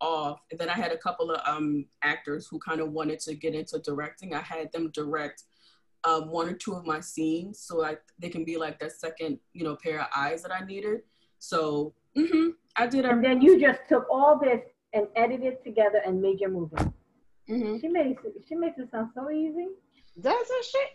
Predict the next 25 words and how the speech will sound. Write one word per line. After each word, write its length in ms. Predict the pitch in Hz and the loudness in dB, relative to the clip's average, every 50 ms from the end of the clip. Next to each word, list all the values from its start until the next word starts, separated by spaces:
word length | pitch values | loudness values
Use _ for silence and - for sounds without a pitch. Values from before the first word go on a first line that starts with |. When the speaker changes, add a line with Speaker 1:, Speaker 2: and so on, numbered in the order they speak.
| - - - - - | -16 -20 -20 -6 0
Speaker 3:
When 180 | 359 392 427 | 2 4 8
you 120 | 440 480 466 | 8 8 10
watch 180 | 494 453 440 - - | 8 8 6 4 2
the 60 | 440 | 0
movie, 580 | 403 440 508 554 539 508 370 381 403 359 320 320 | 4 6 8 8 8 8 6 4 4 4 4 4
you 160 | 359 381 403 | 6 6 6
hear 400 | - - 403 427 440 427 415 339 - | 6 6 4 4 6 6 6 4 4
about 320 | 311 320 320 320 302 - - | 4 4 6 6 6 6 6
all 180 | 294 330 339 | 6 6 6
this, 300 | 330 311 294 285 - - - - | 6 4 2 0 0 -4 -12 -2
all 220 | - 269 302 311 311 | 4 6 8 8 8
the 140 | 262 247 240 | 6 2 -4
parts 600 | - - 311 320 330 277 - - - - - - | -2 2 4 6 6 6 6 4 0 -6 -16 -12
she 240 | - - 285 269 | -10 -6 -6 -6
was 300 | 269 247 240 233 214 196 - | -4 -2 0 0 0 -2 -6
playing, 680 | - - - 294 359 427 440 330 240 196 185 196 214 | -10 -6 -2 0 2 2 4 2 2 2 0 -4 -6
you 100 | 240 285 | -6 -8
know, 240 | 269 220 185 180 - - - | -6 -4 -4 -6 -6 -6 -4
acting, 680 | 214 226 220 220 220 - _ 202 190 190 185 175 175 165 | -2 0 0 -2 -4 -6 _ -4 -2 -2 -2 -2 -4 -6
directing, 1000 | 175 175 185 208 214 220 214 - _ - 190 185 180 180 170 170 170 165 160 | -6 -4 -2 -2 -2 -4 -4 -8 _ -6 -4 -4 -4 -4 -6 -8 -8 -8 -6
writing, 720 | 165 196 214 226 226 226 208 202 190 190 190 185 175 170 170 | -4 -2 0 0 0 0 -2 -2 -4 -4 -4 -6 -6 -4 -2
doing 320 | 202 226 226 226 214 208 | 0 0 0 0 -2 -2
the 80 | 190 180 | -4 -4
music 560 | 180 190 196 226 254 269 247 208 214 208 214 | -4 -4 -4 -4 -4 -4 -4 -4 -4 -4 -6
score, 580 | - - - 214 208 202 196 196 190 190 180 | -8 -10 -4 -2 0 2 2 2 2 0 -2